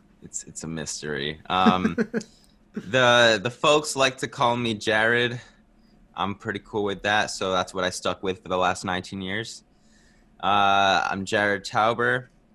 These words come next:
Speaker 1: <clears throat> I am a fellow W M S C ian. Uh, there's definitely a better name for that. Uh, I host my own show called Tauber Time. I'm not here to plug it. I'm just trying to give you context. We are both
Speaker 2: <laughs>
Speaker 1: D Js, and now we're here to help each other out 'cause it's about legends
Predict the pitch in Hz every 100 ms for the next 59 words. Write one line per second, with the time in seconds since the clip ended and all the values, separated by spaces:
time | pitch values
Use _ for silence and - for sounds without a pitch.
0 | - - _ _ - 165 151 104 - 98
1 | 107 107 104 101 104 - _ - 98 98
2 | - 101 101 98 101 101 101 104 92 95
3 | 92 - 101 104 120 127 127 - _ _
4 | _ _ _ 85 85 82 95 92 90 87
5 | 80 71 73 71 73 73 73 78 76 76
6 | 76 - _ _ _ 87 110 113 110 117
7 | 170 196 196 156 156 196 190 - 131 123
8 | 127 117 113 - 120 131 120 104 110 104
9 | 107 110 104 - 120 113 104 104 104 107
10 | - 104 104 95 98 107 - 127 113 104
11 | 90 69 - - 90 87 85 90 113 -
12 | 80 98 - - 85 69 71 - 90 90
13 | 87 90 92 87 98 92 87 87 90 92
14 | - 87 85 87 80 - 104 - 92 110
15 | 98 104 127 131 135 123